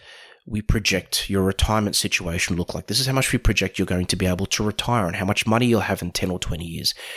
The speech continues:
how soon your debt will be paid off, how soon you'll be mortgage free, how soon you'll have enough savings for that, for that holiday or for those renovations. And that is the most motivating thing in the world, because you know you're on track,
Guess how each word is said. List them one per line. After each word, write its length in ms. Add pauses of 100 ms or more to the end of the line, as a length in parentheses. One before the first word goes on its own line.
(140)
how 120
soon 220
your 100
debt 220
will 80
be 120
paid 300
off, 100
how 100
soon 200
you'll 120
be 100
mortgage 380
free, 260
how 160
soon 220
you'll 100
have 160
enough 160
savings 420
for 220
that, 220
for 80
that 140
holiday 440
or 100 (320)
for 120
those 240
renovations. 800 (640)
And 380 (340)
that 160
is 100
the 80
most 220
motivating 480
thing 220
in 60
the 80
world, 400
because 400 (460)
you 140
know 100
you're 220
on 80
track, 500